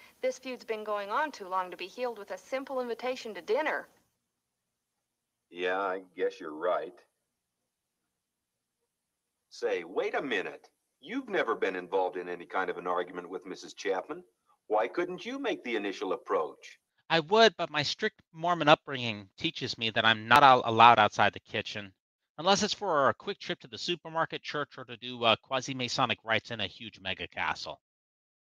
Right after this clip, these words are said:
Speaker 1: Uh-uh. I'll do everything I can to help, but this is your battle.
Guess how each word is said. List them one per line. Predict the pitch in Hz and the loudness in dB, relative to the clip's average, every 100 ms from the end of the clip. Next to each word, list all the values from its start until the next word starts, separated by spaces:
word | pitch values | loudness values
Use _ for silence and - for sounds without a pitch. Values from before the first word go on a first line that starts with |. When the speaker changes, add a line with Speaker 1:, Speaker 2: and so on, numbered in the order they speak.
| _ | _
Speaker 1:
Uh-uh. | - 220 240 - 190 160 180 _ _ _ _ _ - | -8 -2 -2 -2 -4 -6 -8 _ _ _ _ _ -2
I'll | 196 196 | 0 0
do | 208 214 | -4 -4
everything | 226 247 269 254 240 | -4 -4 -8 -8 -4
I | 226 | -6
can | 240 247 208 208 | -6 -6 -8 -8
to | |
help, | 208 233 196 - | -6 -2 -2 -4
but | - - | -8 -8
this | 226 226 | -12 -10
is | 202 | -10
your | 202 262 277 254 | -4 0 0 0
battle. | 180 165 127 113 | -2 -2 -4 -6